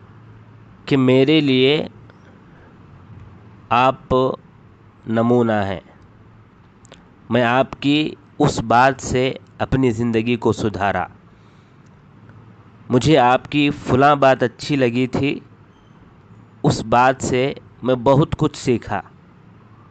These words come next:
اور اپنے اندر تبدیلی لایا، میں آپ کی فلاں بات سے انسپائر ہوا۔ کلیت الحدیث بنگلور میں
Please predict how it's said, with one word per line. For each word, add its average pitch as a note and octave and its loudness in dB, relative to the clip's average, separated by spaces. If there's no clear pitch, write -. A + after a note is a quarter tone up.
اور A#2 -2
اپنے B2+ 0
اندر A#2+ -2
تبدیلی A#2 -2
لایا، F#2+ -2
میں B2+ 0
آپ C3+ 0
کی D#3+ 0
فلاں D3 2
بات C#3 2
سے D#3 -2
انسپائر B2 0
ہوا۔ G2 -2
کلیت F#3 2
الحدیث D#3+ 0
بنگلور C3+ 0
میں B2+ -2